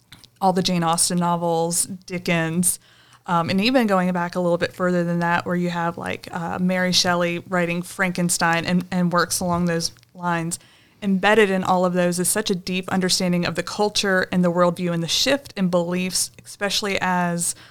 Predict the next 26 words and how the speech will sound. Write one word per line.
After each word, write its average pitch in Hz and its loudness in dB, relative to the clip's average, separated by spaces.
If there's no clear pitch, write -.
um, 175 -2
evolutionary 180 0
theory 175 -4
rises 175 0
and 180 -2
takes - -6
people 180 -4
away 175 0
from 175 -10
the 160 -16
church, 180 -2
that 190 -10
those 285 2
are 196 6
a 180 4
really 202 0
good 180 -4
picture 190 -4
of 175 -2
what 175 0
happens 175 -4
when 175 -2
our 165 0
religious 175 -2
foundation 170 -2
gets - -6